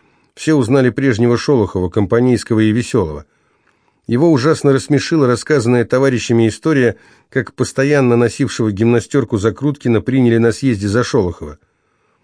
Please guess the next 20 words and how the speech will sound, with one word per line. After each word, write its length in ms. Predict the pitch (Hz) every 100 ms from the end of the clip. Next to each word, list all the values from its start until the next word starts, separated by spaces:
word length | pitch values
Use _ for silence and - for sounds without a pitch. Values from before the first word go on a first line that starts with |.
| _ _ -
"Я 200 | 165 160
сейчас 360 | 139 156 143
переоденусь 540 | - 143 147 156 123 98
в 60 |
гимнастерку, 680 | 104 127 143 143 226 190 107
чтобы 260 | - 131 127
меня 220 | 151 131
завтра 340 | 143 180 131
приняли 380 | 113 147 147 127
за 120 | 110
писателя 480 | 117 123 151 139 120
Закруткина 680 | 104 123 175 202 - 104 82 - _ _ _
в 80 | -
своей 280 | 127 156
манере", 440 | 147 151 156 107 95
улыбаясь 520 | 104 107 110 104 -
только 240 | 110 98
глазами, 540 | 104 113 104 143 127 95 _ _
острил 460 | - 107 120 113 101
Шолохов, 500 | - 156 123 104 -